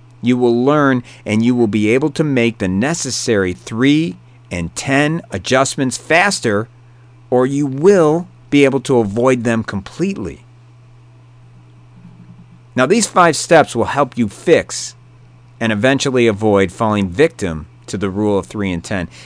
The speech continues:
and will allow you to get back to feeling excited about going to work every day. By surrounding yourself with qualified people who can assist in warning you on potential problems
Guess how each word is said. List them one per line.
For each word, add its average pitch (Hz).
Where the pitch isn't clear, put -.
and 113
will 123
allow 127
you 180
to 156
get 139
back 135
to 110
feeling 131
excited 147
about 92
going 107
to 92
work 151
every 123
day. 160
By 120
surrounding 165
yourself 151
with 101
qualified 151
people 107
who 135
can 120
assist -
in 104
warning 160
you 143
on 107
potential 131
problems 110